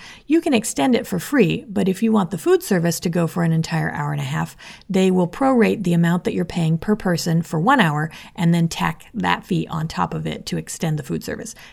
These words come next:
Usually you don't really need to extend it because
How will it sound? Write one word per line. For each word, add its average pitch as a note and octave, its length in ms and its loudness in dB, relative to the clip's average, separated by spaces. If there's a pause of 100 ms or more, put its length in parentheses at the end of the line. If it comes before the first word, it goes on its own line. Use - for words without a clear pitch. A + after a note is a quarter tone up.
(120)
Usually D#4+ 500 2
you G#3+ 140 6
don't G3+ 180 4
really F#3+ 220 2
need D#3+ 220 4
to C4+ 80 2
extend C4+ 400 0
it - 100 -6
because E3+ 340 0